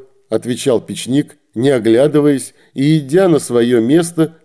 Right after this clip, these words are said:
под устремленными на него взглядами. Все смотрели на него так, как смотрят на проигравшегося в пух человека, идущего от игорного стола к выходу. "Зачем же это коров-то?" послышался тревожный голос.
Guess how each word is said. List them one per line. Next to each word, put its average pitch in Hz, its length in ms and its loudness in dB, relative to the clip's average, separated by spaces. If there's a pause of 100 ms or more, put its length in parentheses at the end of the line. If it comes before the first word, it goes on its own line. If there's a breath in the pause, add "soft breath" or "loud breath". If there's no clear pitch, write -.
под 127 140 -4
устремленными 127 760 0
на 117 100 -2
него 101 300 0
взглядами. 82 720 -6 (640)
Все 156 300 0
смотрели 147 580 0
на 127 80 2
него 123 300 2
так, 170 340 -4
как - 180 -4
смотрят 151 520 -2
на 117 140 -2
проигравшегося 131 1000 -2
в - 100 -12
пух - 260 -10
человека, 143 720 0 (160)
идущего 151 600 0
от 113 140 -4
игорного 117 480 0
стола 101 380 -2
к 165 100 -16
выходу. 95 560 -10 (680)
"Зачем 123 560 0
же 113 140 0
это 113 160 -2
коров-то?" 160 800 0 (380)
послышался 110 600 -6
тревожный 104 540 -2
голос. 85 500 -12